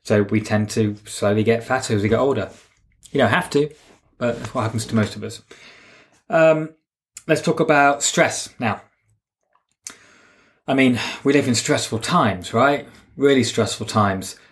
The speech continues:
We have to find ways of dealing with this because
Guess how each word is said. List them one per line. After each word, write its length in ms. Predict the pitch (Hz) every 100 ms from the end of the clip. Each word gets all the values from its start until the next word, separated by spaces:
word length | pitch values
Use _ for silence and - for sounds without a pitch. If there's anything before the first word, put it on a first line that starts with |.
| -
We 80 | 113
have 220 | 117 123
to 60 | -
find 260 | 123 113
ways 160 | 113 104
of 80 | 101
dealing 260 | 104 101
with 80 | 95
this 360 | 98 - - - _ _ -
because 540 | 110 98 110 104 -